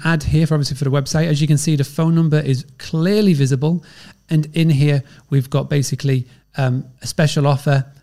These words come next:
uh, when you book direct. And we're mentioning the book direct, so we're, we're educating the guest, which is so key to do. And if they don't, for whatever, click here,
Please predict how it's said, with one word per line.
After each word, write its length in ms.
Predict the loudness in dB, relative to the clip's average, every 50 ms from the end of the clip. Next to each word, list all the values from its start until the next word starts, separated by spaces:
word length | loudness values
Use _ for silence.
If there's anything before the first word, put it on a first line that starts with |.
| _ _ -2
uh, 40 | -2
when 120 | 0 0
you 80 | 0 0
book 220 | 0 -2 -4 -2
direct. 540 | -4 -2 0 0 0 0 -2 -4 -12 -14 -6
And 100 | -2 0
we're 80 | 0
mentioning 440 | 2 2 2 0 0 -2 -2 0 0
the 80 | 0 0
book 220 | -2 -4 -6 -4
direct, 320 | -2 -2 -2 -2 -2 -4 -6
so 120 | -4 -4
we're, 140 | -4 -4 -4 -4
we're 180 | -6 -6 -6 -2
educating 720 | -2 -2 0 0 -4 -4 -2 -4 -4 -2 -2 -4 -4 -6 -6 -10 -20 _ _ _ -6
the 100 | -6 -4
guest, 460 | -2 -2 -2 -2 -4 -8 -12 -16 -18 _ -20 _ _ _
which 180 | -10 -4 -2
is 80 | 0 0
so 300 | 0 0 0 2 2 2
key 260 | 0 0 -2 -2 -2
to 140 | -2 -4 -4
do. 200 | -4 -4 -6 -6 -8 -14 -20 _ _ -4
And 100 | 0 2
if 140 | 2 2 2
they 140 | 2 2 2
don't, 340 | 2 2 2 2 2 0
for 180 | -4 -4 -2 0
whatever, 320 | 0 0 0 0 0 0
click 240 | 0 0 0 0 0 2
here, 320 | 0 2 4 4 2 2